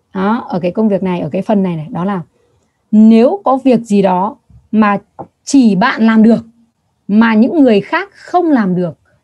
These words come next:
hoặc rất ít người làm được, thì không nên làm. Thì không nên làm nhé. Đương nhiên bạn làm chả ai cấm bạn cả.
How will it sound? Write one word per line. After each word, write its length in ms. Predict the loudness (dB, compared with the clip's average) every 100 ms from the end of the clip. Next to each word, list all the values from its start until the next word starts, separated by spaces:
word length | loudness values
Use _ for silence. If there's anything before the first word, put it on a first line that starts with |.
| -4
hoặc 140 | -4 -4
rất 280 | -2 -2 -2
ít 320 | -2 0 2
người 240 | 2 2 2
làm 200 | 0 -2
được, 220 | -2 -4 _ _ _ _ _ _
thì 180 | -4
không 320 | -2 0 4 4
nên 200 | 4 0
làm. 340 | -2 -8 -12 -20 _ _ _ _ _ _ _
Thì 100 | -4
không 240 | -2 2
nên 300 | 2 2 0
làm 280 | -2 -4 -6
nhé. 100 | -8 -10 _ _ _ _ _ _ _ _ -2
Đương 180 | 2 2
nhiên 220 | 2 0
bạn 160 | -2 -2
làm 280 | 0 0 0
chả 100 | 0
ai 180 | 0
cấm 200 | 0 -2
bạn 240 | -2 -4 -8
cả. 140 | -14